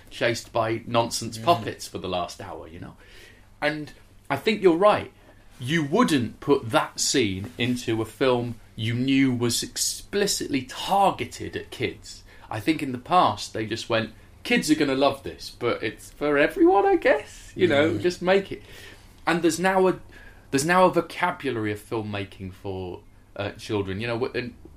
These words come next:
Speaker 1: with every decade that's gone on, there's more films to draw on and copy and go,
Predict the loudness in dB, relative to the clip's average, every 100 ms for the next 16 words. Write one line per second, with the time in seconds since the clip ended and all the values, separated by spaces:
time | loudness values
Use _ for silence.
0 | -20 -20 -20 -20 -20 -20 -20 -14 -6 2
1 | 2 2 0 -2 -4 -2 -2 -2 -6 -6
2 | -12 -2 0 2 0 0 0 -2 0 2
3 | 0 2 0 0 0 -6 -8 0 2 4
4 | 4 0 -2 -6 -4 -4 -4 -6 -4 -4
5 | -2 2 2